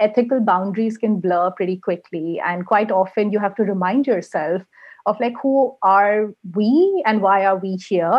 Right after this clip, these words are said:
and how much do we know, right? Um, so that, that has been, always been a bit challenging, I'll be honest. But personally, uh, this is also where, I think I mentioned this in our previous conversation, uh,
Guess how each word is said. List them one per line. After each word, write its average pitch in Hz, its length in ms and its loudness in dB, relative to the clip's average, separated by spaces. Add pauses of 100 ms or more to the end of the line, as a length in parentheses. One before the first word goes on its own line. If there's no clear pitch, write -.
and 220 120 0
how 202 180 0
much 220 300 -4
do 202 100 -2
we 196 120 -2
know, 202 540 -2 (260)
right? 175 360 -4 (840)
Um, 160 480 -4 (300)
so 247 220 4
that, 240 360 4
that 240 220 2
has 311 160 2
been, 240 100 4
always 220 320 2
been 226 160 2
a 202 60 -2
bit 190 180 -4
challenging, 202 580 0
I'll 196 140 2
be 208 140 -2
honest. 196 320 -2
But 233 140 2 (360)
personally, 330 760 2
uh, 196 340 4
this 240 240 0
is 285 100 2
also 240 340 2
where, 208 540 2
I 208 100 2
think 247 240 2
I 226 120 4
mentioned 196 380 -4
this 202 180 -4
in 190 100 -4
our 180 140 0
previous 175 340 -4
conversation, 180 960 -4 (100)
uh, 156 260 0